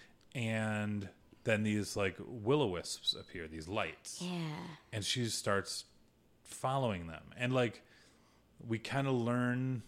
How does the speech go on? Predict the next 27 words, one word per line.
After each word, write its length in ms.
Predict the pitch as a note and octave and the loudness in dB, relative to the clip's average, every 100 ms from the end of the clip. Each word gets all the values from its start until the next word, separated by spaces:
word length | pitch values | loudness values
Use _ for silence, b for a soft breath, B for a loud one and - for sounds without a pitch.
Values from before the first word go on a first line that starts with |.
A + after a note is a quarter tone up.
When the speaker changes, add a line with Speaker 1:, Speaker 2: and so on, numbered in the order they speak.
| - G#2+ | -12 -2
Speaker 1:
what 280 | G#2 A#2+ | 2 2
will-o-wisps 640 | A#2+ A#2 A#2 A#2 - - - | 2 2 2 0 -2 -8 -10
are, 560 | G#2+ G2+ G2+ G#2 G#2+ G#2 | -2 2 2 2 0 -2
or 80 | G#2+ | -2
will-o'-the-wisp. 800 | G2 G#2 G#2+ G#2 G#2 G#2 - - | 0 2 2 0 0 -2 -4 -6
I 100 | G2 | -8
forget 300 | G2 G2 G2 - - A2+ | -4 -2 -4 -6 -14 -4
what 240 | G2 F#2+ | -4 -4
Speaker 2:
Yeah. 320 | G3 F3 D#3+ D#3+ - - | -4 0 0 -2 -10 -14
Speaker 1:
she 180 | - G#2+ | -8 -6
calls 340 | - G2 F#2 F#2 | -2 -2 -2 -4
them. 240 | F#2 F#2+ - | -6 -8 -6
Um, 400 | G#2 F#2+ F2+ E2+ _ b b b b b b _ _ | -2 -2 -4 -10 _ b b b b b b _ _
but 80 | A2 | 0
we 100 | G#2 | 0
kinda 220 | A2 A2+ | 2 0
find 180 | A2+ A#2 A2+ | 2 2 2
out 60 | |
what 100 | A#2 | 2
they 140 | B2 G#2 | 0 2
are, 360 | G2 G2+ G2+ | 2 4 2
and, 260 | G2 G2 F#2+ - | 0 -4 -6 -8
and 200 | F#2 - | -8 -6
she, 160 | - | -4
like, 300 | F#2 F2 - - b b b b b - | -2 -4 -6 -20 b b b b b -18
follows 640 | - - A2 A#2 B2 A2+ | -18 -2 0 2 2 2
them, 460 | - A#2+ A#2 A#2 | 0 0 2 0